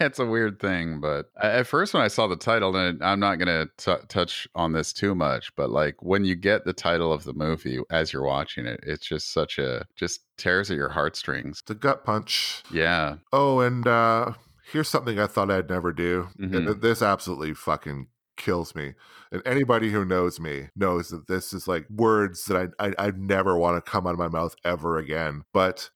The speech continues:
Speaker 2: Adrian Charlie, congratulations for your team Liverpool winning
Speaker 1: Oh,
Speaker 2: the,
Speaker 1: yeah.
Speaker 2: winning the English Premier League.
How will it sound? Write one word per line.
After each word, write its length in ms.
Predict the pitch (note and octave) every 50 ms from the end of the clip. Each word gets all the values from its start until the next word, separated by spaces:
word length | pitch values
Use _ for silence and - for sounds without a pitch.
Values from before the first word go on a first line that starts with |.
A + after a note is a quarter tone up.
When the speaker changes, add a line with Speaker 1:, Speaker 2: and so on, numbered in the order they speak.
| -
Speaker 2:
Adrian 360 | - F#2 F#2 - G#2 G2 G2 F#2+
Charlie, 460 | - G#2 G2 G2 G2 F#2+ F#2+ F#2 F2+ F2+ -
congratulations 920 | - G2+ F#2+ G2+ G2 G2 G2+ F#2+ F#2 F#2+ F#2+ G2 F#2 - - F#2+ F2+ - -
for 120 | - F#2+
your 160 | F2+ F2+ F2+
team 320 | F2+ - - G2+ F#2+ F#2 F2+
Liverpool 760 | F#2 F#2+ F2 F#2 F2+ F2 - - E2+ E2 E2 D#2+ D#2+ - _ -
winning 280 | G2 G2 G2+ G2 G2
Speaker 1:
Oh, 120 | A#2 C#3 E3
Speaker 2:
the, 80 | F3
Speaker 1:
yeah. 300 | E3 F3 - - - G#2
Speaker 2:
winning 240 | A2+ A#2+ A#2+ B2 A#2+
the 120 | A#2 A2 G#2
English 320 | G#2+ A2 A2 G#2 - -
Premier 380 | - - A2+ G#2+ G#2+ G2+ F#2+ F#2
League. 280 | F2+ F2+ F2 F2+ E2+